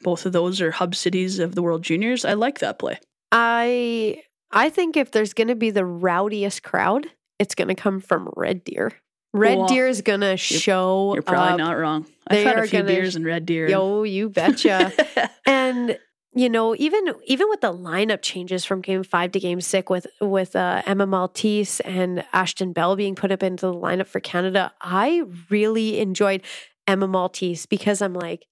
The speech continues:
Speaker 2: "This, this woman's competing.
Speaker 1: Mm-hmm.
Speaker 2: This woman is here." She was on every forecheck. She,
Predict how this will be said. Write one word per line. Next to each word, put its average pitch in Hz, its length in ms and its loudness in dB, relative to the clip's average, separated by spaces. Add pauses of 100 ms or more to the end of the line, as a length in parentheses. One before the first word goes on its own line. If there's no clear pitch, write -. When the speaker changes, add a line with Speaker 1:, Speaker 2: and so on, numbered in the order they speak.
(140)
Speaker 2:
"This, 262 540 -2 (540)
this 220 320 2
woman's 190 480 0
competing. 165 760 -8
Speaker 1:
Mm-hmm. 175 300 -2
Speaker 2:
This 220 400 0
woman 202 340 0
is 180 200 -6
here." 208 240 0
She - 180 0
was 269 180 0
on 202 260 -2
every 233 300 0
forecheck. 208 580 0 (400)
She, 311 380 0